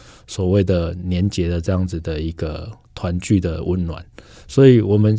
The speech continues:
希望透过我们的料理，我们去传递这种家的感觉。所以我们在这几年，我们也不断的在执行这件事情。我们就希望说，在我们有能力之余，我们可以为这个社会做一些什么样子的贡献，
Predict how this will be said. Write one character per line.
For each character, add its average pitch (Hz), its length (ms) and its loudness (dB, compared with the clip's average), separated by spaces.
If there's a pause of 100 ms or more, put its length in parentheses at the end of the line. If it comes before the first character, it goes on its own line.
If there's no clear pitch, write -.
(100)
希 - 240 0
望 123 160 6
透 117 160 6
过 117 180 6
我 98 80 4
们 90 140 -2
的 87 120 -2
料 92 240 2
理， 80 180 -6
我 85 60 -4
们 85 160 -2
去 101 140 0
传 87 280 -6
递 95 180 2
这 107 140 -2
种 85 240 -2
家 90 220 -6
的 85 140 -6
感 78 260 -12
觉。 73 280 -12 (320)
所 - 160 4
以 123 40 10
我 113 100 10
们 101 180 4
在 113 140 8
这 113 140 4
几 101 160 0
年， 87 200 0
我 85 80 -2
们 92 160 2
也 92 60 2
不 90 140 -6
断 104 240 4
的 92 120 2
在 95 240 2 (120)
执 - 240 -4
行 87 200 -4
这 92 200 -2
件 87 200 -2
事 85 160 -4
情。 82 280 -10
我 82 80 -8
们 90 100 -6
就 113 100 4
希 110 200 2
望 110 160 4
说， 104 220 2 (360)
在 143 220 6
我 117 100 8
们 104 160 6
有 98 140 4
能 98 200 4
力 120 140 6
之 113 240 4
余， 92 260 2 (240)
我 92 120 -2
们 90 160 0
可 104 160 -2
以 92 120 4 (120)
为 110 160 4
这 104 120 0
个 95 120 2
社 98 200 0
会 92 200 0 (280)
做 104 220 4
一 104 40 4
些 101 140 2
什 82 220 -4
么 90 80 -2
样 98 100 0
子 92 140 -6
的 - 120 -6
贡 82 280 -2
献， 82 260 -4